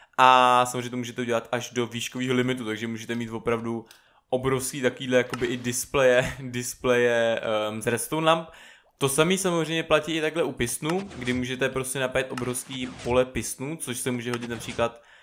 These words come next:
ehm, v tree farmách, kde chcete dělat, ehm, jakoby kostku z toho dřeva a nechcete to třeba ničit pomocí T N T ček nebo vidra.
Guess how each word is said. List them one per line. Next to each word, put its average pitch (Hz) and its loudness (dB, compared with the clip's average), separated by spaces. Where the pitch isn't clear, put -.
ehm, 107 -2
v 107 -6
tree 131 -4
farmách, 170 4
kde 113 2
chcete 117 -6
dělat, 110 0
ehm, 104 -2
jakoby 104 -10
kostku 123 -4
z 127 -6
toho 123 -4
dřeva 117 0
a - 2
nechcete 110 -6
to - -10
třeba 113 -6
ničit 110 -8
pomocí 117 -6
T 104 -6
N 117 -6
T 117 -14
ček 120 -8
nebo 127 -2
vidra. 113 2